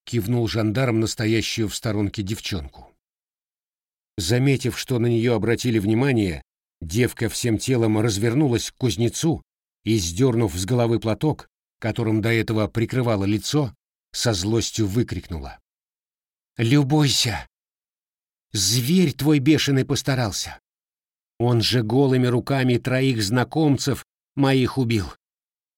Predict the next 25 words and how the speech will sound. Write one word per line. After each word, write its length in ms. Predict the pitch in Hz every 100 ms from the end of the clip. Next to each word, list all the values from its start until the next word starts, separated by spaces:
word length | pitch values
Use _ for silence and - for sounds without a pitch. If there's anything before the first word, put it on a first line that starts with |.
| _
Как 260 | 127 120
есть 500 | 107 87 135 127 -
зверь!" 520 | 104 87 107 131 101 - _ _ _ _ _ _ _ _ _ _ _ _ _ _ _ _ _ _ _
"Не 280 | 90 104 185
зверь 560 | 175 127 151 175 170 147
он, 400 | 113 82 58 - _ _
а 160 | 107
пластун!" 920 | 117 120 120 - - 135 156 139 82 - _ _ _ _ _ _ _
с 140 | - -
любопытством 800 | 110 104 107 120 - - 107 120
оглядев 500 | 104 107 101 110 107
ее 200 | 101 104
физиономию, 720 | 101 90 104 113 120 117 107 - _ _ _
усмехнулся 720 | 104 - 113 - 107 90 -
кузнец. 640 | - 87 76 60 - - - _ _ _ _ _ _ _ _ _ _
"И 140 | 90 101
кабы 280 | 131 117
знакомцы 640 | 113 127 127 143 147 - 120
твои 340 | 117 127 127
на 100 | 120
него 280 | 120 123 127
с 100 | -
оружием 480 | 117 135 104 120 113
не 120 | 113
кинулись, 640 | 123 147 151 117 - -